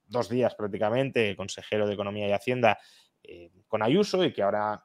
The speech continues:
que ha dejado la política, imagino que tendrá un poco más de libertad para contarnos las cosas realmente como son en la política, eh, sin ningún tipo de, de cortapisa institucional. David Sanz Das, eh, Fernando Vicente, María Crespo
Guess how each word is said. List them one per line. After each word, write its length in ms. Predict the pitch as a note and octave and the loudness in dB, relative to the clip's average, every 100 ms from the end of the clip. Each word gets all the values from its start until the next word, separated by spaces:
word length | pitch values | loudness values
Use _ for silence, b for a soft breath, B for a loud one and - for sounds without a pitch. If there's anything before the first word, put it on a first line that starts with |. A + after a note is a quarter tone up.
| _ | _
que 60 | G#2+ | -6
ha 40 | |
dejado 220 | G#2 A2+ G#2+ | -2 2 2
la 80 | |
política, 680 | G2 A2 A2+ G#2 G2 F#2+ - _ | 2 0 0 0 2 0 -4 _
imagino 480 | F#2+ F#2+ C3+ B2 G2+ | -16 -2 0 0 -2
que 80 | F#2+ | -6
tendrá 460 | G2 G2 G#2 G2 - | -2 2 2 2 -6
un 100 | F#2 | -8
poco 200 | G2+ G2+ | -4 -4
más 300 | G2+ G#2 G2 | 0 0 0
de 300 | G2 F#2+ F2 _ | 0 0 -4 _
libertad 500 | A2+ G2+ F#2+ A#2 G#2 | 0 0 4 4 4
para 180 | G2+ G2 | 0 -4
contarnos 520 | G2 F#2+ G#2+ A2+ - | -6 -4 -2 -4 -4
las 160 | F#2+ - | -6 -6
cosas 280 | A#2+ A2+ | 0 0
realmente 680 | G2+ A2+ A#2+ A#2 A#2 B2 G2+ | 4 6 8 6 2 -4 -6
como 200 | G#2 G#2+ | -8 -10
son 180 | - G#2 | -8 -6
en 80 | G#2 | -2
la 80 | G2+ | -2
política, 520 | G#2+ B2 A#2 - G#2 B B B B - | 0 0 -2 -2 -4 B B B B -12
eh, 160 | F#2 | -8
sin 220 | - E3+ | 0 2
ningún 260 | E3+ B2 A2+ | 4 2 0
tipo 280 | A2+ G2 F#2+ | -2 -2 -6
de, 180 | F#2 F2 _ - | -6 -10 _ -6
de 160 | F#2+ | 0
cortapisa 480 | G#2 G2+ F#2+ G2+ - | 2 4 2 2 -2
institucional. 640 | G2+ F#2+ G#2+ A2+ C#3 D3+ D3+ b b b | -4 -4 -2 6 8 6 2 b b b
David 280 | - G2+ A2+ | 4 6 6
Sanz 220 | A2+ G2+ | 2 6
Das, 640 | A#2+ D3+ D#3+ E3 D#3 - - | 12 12 12 12 8 -4 -6
eh, 260 | G#2+ G2 | 0 0
Fernando 320 | F#2+ G#2+ A2 G#2 | 0 0 2 4
Vicente, 640 | G#2+ D3+ D3+ C#3 D#3 D3+ | 6 6 4 4 6 8
María 300 | B2+ A2 G#2+ | 6 4 4
Crespo 560 | - C#3+ - D3+ D#3 | 4 4 6 4 4